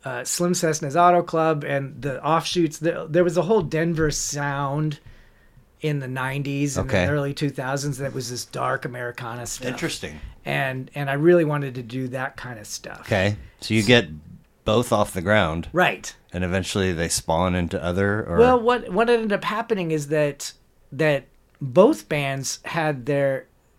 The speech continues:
Speaker 1: their, their level of success.
Speaker 2: Oh, cool.
Speaker 1: Um,
Speaker 2: <laughs>
Speaker 1: and,
Speaker 2: Good
Speaker 1: and
Speaker 2: problem to have.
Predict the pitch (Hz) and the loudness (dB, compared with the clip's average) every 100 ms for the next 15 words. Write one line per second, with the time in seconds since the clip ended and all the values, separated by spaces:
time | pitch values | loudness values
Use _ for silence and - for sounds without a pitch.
0 | _ - 135 147 139 120 123 156 143 151 | _ -8 -2 0 -2 -6 -2 2 2 2
1 | 156 135 120 - - - 196 92 - - | 0 -2 -6 -10 -10 -2 -2 -2 -6 -10
2 | - - - 117 - 135 143 160 156 147 | -12 -14 0 0 6 6 8 6 2 0
3 | 135 131 - 277 165 160 156 147 135 160 | -2 2 2 2 2 2 4 0 -2 -8
4 | 151 - - 151 147 135 110 110 98 90 | -12 -14 0 2 4 6 6 6 0 0
5 | 117 82 80 | 0 0 -4